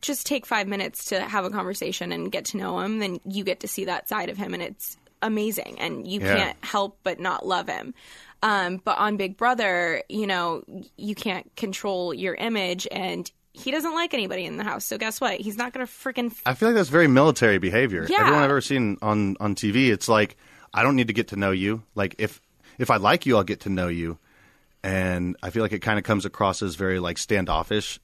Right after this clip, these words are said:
Speaker 2: in terms of, like, everyone I've seen that is in the military that happens to be on T V, like me and him and a few other people, where we just kinda, we're protective.
Speaker 1: Right.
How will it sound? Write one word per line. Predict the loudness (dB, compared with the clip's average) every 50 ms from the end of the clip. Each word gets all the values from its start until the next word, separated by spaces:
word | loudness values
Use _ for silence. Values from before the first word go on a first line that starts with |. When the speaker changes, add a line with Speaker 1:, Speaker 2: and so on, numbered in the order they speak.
| _ -12
Speaker 2:
in | -10 -8
terms | -6 -4 -4 -4 -4 -6
of, | -6 -4
like, | -6 -6 -4
everyone | -4 -4 -4 -2 -2
I've | -2 -2 -2 -4
seen | -4 -4 -4 -4
that | -4 -6 -8
is | -8 -8 -6 -6 -6 -8 -10
in | -10 -8 -6 -4
the | -4
military | -2 -2 -4 -4 -4 -4 -4 -2 -2
that | -4 -4
happens | -4 -6 -6 -6 -8 -8 -8
to | -6
be | -6 -6
on | -6 -8 -8
T | -8 -6 -6
V, | -4 -6 -6
like | -6 -8 -6 -6
me | -4 -4 -4
and | -6 -8
him | -8 -6 -6 -4 -4 -4
and | -6 -8
a | -10 -16 -20 -20 -20 -20 -16 _
few | 2 6 6
other | 6 6 4
people, | 4 4 2 2 2 0 -2 0
where | 0 0 0
we | 0 0 0
just | 2 0 0 0 0
kinda, | 0 0 2 2 0 -2 -2 _ _ _ _ _ _ _ _ _ _ _ _ _ -20 -16 -4
we're | -2 -2 2
protective. | 2 2 4 4 4 4 2 -4 -8 -8 -12 -16 -12
Speaker 1:
Right. | -8 -4 -2 0 0 0 -2 -6